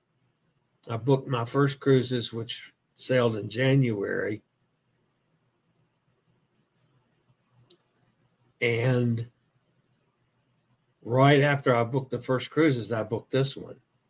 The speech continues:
So, yeah, it was la-, in, it was last year when I booked it.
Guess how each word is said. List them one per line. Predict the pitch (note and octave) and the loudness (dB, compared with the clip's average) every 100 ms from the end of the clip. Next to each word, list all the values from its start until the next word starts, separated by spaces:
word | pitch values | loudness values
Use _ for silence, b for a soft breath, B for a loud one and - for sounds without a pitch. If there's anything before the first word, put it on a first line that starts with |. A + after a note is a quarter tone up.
| _ _ _ _ | _ _ _ _
So, | - B2+ B2 B2 A2+ - _ _ _ _ _ _ _ _ _ _ _ _ | -6 0 2 2 0 -8 _ _ _ _ _ _ _ _ _ _ _ _
yeah, | C#3+ A#2 C#3 B2+ | 2 4 2 2
it | D3+ | 4
was | C#3+ C#3 | 4 4
la-, | D3+ | 2
in, | D#3+ E3 E3+ D3+ | 2 2 2 0
it | D#3+ | 2
was | D3 C3+ D3 | 2 2 4
last | E3+ E3+ - | 4 2 2
year | D#3 D3 C3+ - _ | 4 4 4 -2 _
when | B2+ A#2+ | -8 -6
I | G2+ | -6
booked | G2 - | -10 -14
it. | - | -20